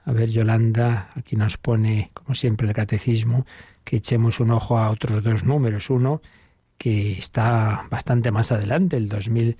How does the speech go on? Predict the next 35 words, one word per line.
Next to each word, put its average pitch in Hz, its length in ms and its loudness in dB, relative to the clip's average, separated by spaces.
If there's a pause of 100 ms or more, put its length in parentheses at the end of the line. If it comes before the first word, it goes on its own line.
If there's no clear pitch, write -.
(300)
seiscientos 123 1000 -2
cuarenta 127 640 0
y 147 60 2
dos, 123 300 0 (320)
pues - 240 -4
es 120 180 0
precisamente 113 680 0
de 127 100 0
la 98 120 -2
cuarta 131 400 -4
parte 175 300 -2
del 110 140 -4
Catecismo, 127 480 0
la 110 140 -2
parte 131 320 0
de 127 120 0
la 123 220 0 (120)
oración. 117 960 0 (500)
Y 120 640 0 (240)
nos 110 240 -2
habla 113 340 2
del, 110 300 0
del 113 260 0
Apocalipsis 113 800 -2
y 120 40 0
de 110 100 0
estos - 340 -2
cánticos. 160 540 -2
Vamos 135 240 -2
a 120 60 -2
ver 113 140 -2
qué 117 120 -2
nos 107 180 -2
dice 113 260 -2
este - 320 -2